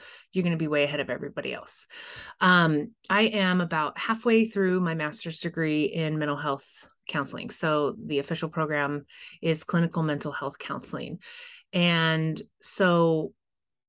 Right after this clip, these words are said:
whether I decide to get licensed or not is still kind of undecided for me. Um,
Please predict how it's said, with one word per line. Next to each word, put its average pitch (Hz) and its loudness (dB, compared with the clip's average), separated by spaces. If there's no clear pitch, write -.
whether 254 4
I 247 4
decide 214 -2
to 202 0
get 196 0
licensed 180 -4
or 175 -2
not 160 -2
is 156 -8
still 151 -6
kind 151 -10
of 139 -10
undecided - -12
for 160 -10
me. 160 -8
Um, 160 -8